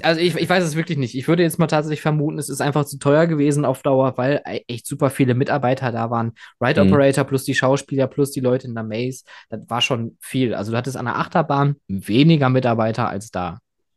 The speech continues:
Speaker 1: Ach so, und die zweite Reaktivierung zum Thema Mazes. Krake lebt wird wieder reaktiviert. <laughs> Der liebe
Speaker 2: Stimmt.
Speaker 1: Heidepark <laughs> hat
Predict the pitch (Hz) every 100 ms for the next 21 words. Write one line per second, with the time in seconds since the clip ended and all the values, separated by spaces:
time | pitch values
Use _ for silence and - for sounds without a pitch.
0 | _ _ _ 156 196 143 - 165 196 202
1 | 139 135 - 123 120 127 185 208 - 135
2 | 160 127 117 110 156 170 147 - - -
3 | _ _ - 160 208 202 165 196 - 156
4 | 147 127 135 123 120 120 113 - 120 -
5 | 165 - 170 - - - 214 - 139 143
6 | 135 151 240 117 180 302 214 _ 113 110
7 | 156 - 139 127 165 170